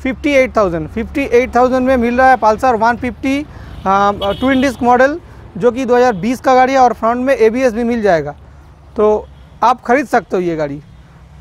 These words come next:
তো next যে গাড়িটা আমি দেখাতে চলেছি আপনাদেরকে, এটাও পালসার ওয়ান ফিফটি টুইন ডিস্ক মডেল রয়েছে। আপনারা দেখতেই পাচ্ছেন এখানে গাড়ি কালার কত সুন্দর, ব্ল্যাক রেড কম্বিনেশন,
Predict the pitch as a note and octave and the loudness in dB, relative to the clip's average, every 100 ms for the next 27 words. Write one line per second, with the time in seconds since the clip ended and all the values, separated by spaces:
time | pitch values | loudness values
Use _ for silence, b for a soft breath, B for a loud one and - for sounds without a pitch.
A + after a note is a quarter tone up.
0 | - F#3 F#3+ C4+ - F#3+ B3+ B3+ B3 B3+ | -8 -4 0 0 -2 0 2 4 2 2
1 | A#3 A3+ A#3+ A#3 A#3 A3+ G#3+ A3+ A#3 A3+ | 2 2 2 2 2 2 2 2 2 2
2 | C4 - _ b b b A3+ B3+ A#3+ A3+ | -2 -4 _ b b b 2 2 4 2
3 | A3 B3+ B3+ G3 G#3+ A3+ A#3+ - C4 G3 | 2 2 2 0 -2 -2 -8 -6 -6 -4
4 | C4 C4+ G#3+ C4+ C4 B3 B3 A#3+ A3+ A#3 | -2 -2 -2 -4 -4 0 2 2 4 2
5 | C4 C4+ A3+ F#3+ G#3+ A3+ G#3 G3 C4+ A3+ | 2 -2 -4 -8 -2 -2 -2 -2 -4 0
6 | A#3+ - C4+ A#3 A#3 B3+ D#4+ b b b | -2 0 -2 0 0 0 -4 b b b
7 | b F3+ G#3 C4 B3+ - G#3 B3+ B3+ A#3 | b 0 2 2 -2 -2 2 2 2 -2
8 | A3 A#3 A#3 C4 C#4 A3 _ F#3 D#3 A3+ | -2 -2 2 2 2 -4 _ -6 2 2
9 | G#3 E3 F3 B3 G#3+ B3 B3 B3 B3+ C4+ | 2 -4 0 0 -2 -4 -4 -4 -6 -8